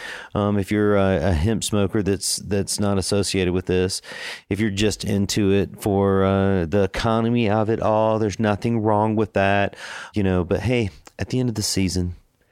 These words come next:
when you see those beautiful buds glistening in the sun,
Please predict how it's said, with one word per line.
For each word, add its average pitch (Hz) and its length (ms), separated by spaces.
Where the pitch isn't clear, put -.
when 110 120
you 101 60
see - 200
those 95 220
beautiful 95 480
buds 90 540
glistening 92 960
in 98 160
the 87 60
sun, 92 680